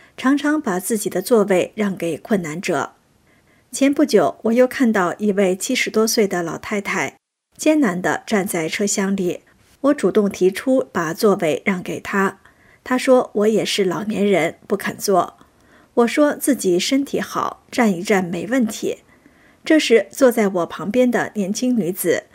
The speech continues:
立即起身把座位让给了老太太。她虽然没有坐我的座位，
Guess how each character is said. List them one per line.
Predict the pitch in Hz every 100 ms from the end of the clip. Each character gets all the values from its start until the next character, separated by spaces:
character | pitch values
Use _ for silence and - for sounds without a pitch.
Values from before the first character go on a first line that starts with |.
| _ _ _
立 | 302 285
即 | 208
起 | 196 - 190
身 | - 247 247 -
把 | 185 165
座 | 220 202
位 | 175 - -
让 | 208 175
给 | 143
了 | 170 190
老 | 135
太 | - - 190
太。 | - 165 - _ _ _ _ -
她 | 294
虽 | 285 311
然 | 269 196 -
没 | 196 196
有 | 165 135
坐 | - 196 190
我 | 127
的 | 143
座 | - 208
位， | 185 170 -